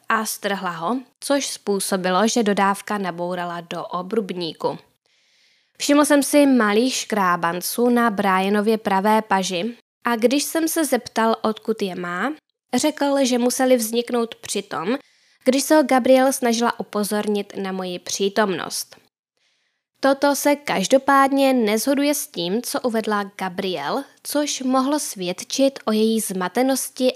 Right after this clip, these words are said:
a psychickém rozpoložení.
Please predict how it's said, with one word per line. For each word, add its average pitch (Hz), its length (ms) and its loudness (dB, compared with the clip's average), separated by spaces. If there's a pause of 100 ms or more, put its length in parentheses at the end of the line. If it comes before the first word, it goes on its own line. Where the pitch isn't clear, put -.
a 247 180 0
psychickém - 840 -6
rozpoložení. 196 1000 0